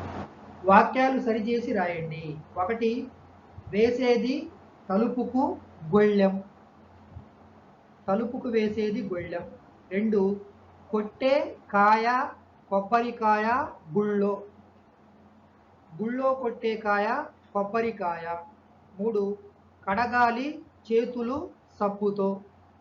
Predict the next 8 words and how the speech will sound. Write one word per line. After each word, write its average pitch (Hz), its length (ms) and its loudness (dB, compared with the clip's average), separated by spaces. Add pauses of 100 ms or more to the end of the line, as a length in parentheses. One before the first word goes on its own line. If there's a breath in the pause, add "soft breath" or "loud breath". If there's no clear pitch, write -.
(1080)
సబ్బుతో 247 440 0 (340)
చేతులు 233 420 -2 (100)
కడగాలి. 170 560 -4 (360)
నాలుగు, 190 420 -2 (640)
దాచాడు 226 720 2 (500)
అబ్బాయి 220 600 2 (520)
డబ్బులు 220 460 -2 (520)
డిబ్బీలో, 208 640 -4